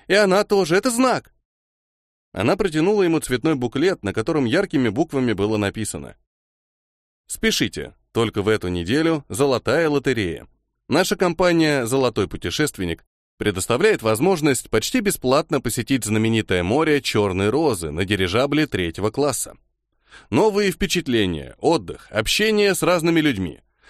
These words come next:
Это и многое другое вы сможете получить едва ли не даром. Надо лишь посетить наше отделение в вашем городе и всего за пять медных монет попытать счастье. Спешите. Предложение ограничено».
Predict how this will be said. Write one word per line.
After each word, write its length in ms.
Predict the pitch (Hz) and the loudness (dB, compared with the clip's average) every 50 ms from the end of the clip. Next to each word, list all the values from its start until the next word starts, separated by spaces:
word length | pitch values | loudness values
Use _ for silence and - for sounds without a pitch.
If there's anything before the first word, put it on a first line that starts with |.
| - - _ | -20 -16 _
Это 360 | - 120 135 139 - - 82 | 0 2 2 2 0 -2 -4
и 100 | 85 87 | -2 0
многое 380 | 90 95 101 104 87 95 95 92 | 0 0 0 0 0 0 0 0
другое 480 | - 87 92 90 143 175 170 160 156 | -2 -4 -2 0 0 2 2 2 0
вы 140 | 147 180 220 | 0 0 -2
сможете 420 | - - 196 220 220 - - 202 | -2 0 0 0 0 0 -2 -2
получить 440 | 165 170 160 151 135 - 196 196 - | 0 2 0 2 2 0 -2 -2 -2
едва 340 | 123 117 127 98 92 107 107 | 0 -2 0 2 2 2 2
ли 100 | 104 98 | 2 2
не 140 | 98 95 92 | 2 0 0
даром. 380 | 85 98 85 71 64 57 - _ _ _ _ _ _ _ _ _ _ _ _ _ | 0 0 -2 -2 -6 -14 -18 _ _ _ _ _ _ _ _ _ _ _ _ _
Надо 300 | - 113 175 220 185 202 | 0 2 2 4 4 4
лишь 220 | 202 214 202 - - | 2 2 0 0 -2
посетить 460 | 190 - - 185 - 208 185 143 - | -2 0 0 0 0 0 -2 0 0
наше 260 | 123 120 117 - 127 | 0 0 2 2 0
отделение 640 | 113 110 95 101 110 107 107 107 104 98 90 87 | 0 2 2 0 2 2 4 2 2 2 0 0
в 60 | 82 82 | 0 0
вашем 360 | 95 90 - - 87 82 82 | -2 -2 -2 -6 -6 -6 -4
городе 440 | 80 85 92 98 135 151 202 214 - - - - - _ | -2 0 0 0 0 0 0 -2 -2 -6 -20 -20 -10 _
и 100 | 90 95 | -4 -2
всего 300 | - - - 160 240 247 | 0 0 0 2 2 2
за 140 | 208 226 - | 2 0 2
пять 320 | - 175 180 151 - - | 2 2 2 2 0 0
медных 400 | 95 104 110 101 90 85 - - | 0 0 0 2 0 -4 -6 -6
монет 420 | 82 78 85 104 143 170 165 - - | -8 -4 0 0 0 0 -2 -6 -4
попытать 480 | - 247 - - 165 - 131 139 135 | -4 0 0 0 0 2 0 0 0
счастье. 580 | - - - 110 90 - - - - - - _ _ _ _ _ | -2 -2 -2 -2 -2 -4 -8 -12 -14 -20 -20 _ _ _ _ _
Спешите. 640 | - - - - 110 - - 104 92 - 82 76 - _ _ _ _ _ _ _ | -12 -6 -2 -2 0 0 0 -2 -2 -4 -10 -14 -14 _ _ _ _ _ _ _
Предложение 760 | _ 240 247 233 170 151 120 101 98 107 107 110 113 113 110 | _ 0 2 4 4 2 2 2 2 2 2 4 2 2 2
ограничено». 760 | - 107 - - 123 143 180 190 - - - - 67 60 - | 0 -2 0 2 2 2 2 2 0 -2 -4 -10 -12 -16 -20